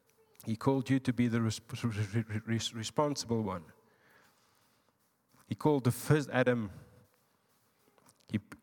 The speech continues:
put him there and he said, "Okay, cool, I'm gonna send you all the animals and whatever,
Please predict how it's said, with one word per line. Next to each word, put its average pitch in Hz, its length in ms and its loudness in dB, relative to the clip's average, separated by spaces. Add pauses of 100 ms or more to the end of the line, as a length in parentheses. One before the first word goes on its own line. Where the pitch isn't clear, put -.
put 135 120 8
him 143 120 2
there 131 120 4
and 127 100 0
he 117 60 2
said, 117 280 2
"Okay, 117 180 0
cool, 143 420 2
I'm 127 140 0
gonna 131 220 2
send 151 540 0
you 143 100 2
all 135 120 2
the 131 120 0
animals 131 540 4
and 117 120 0
whatever, 117 440 2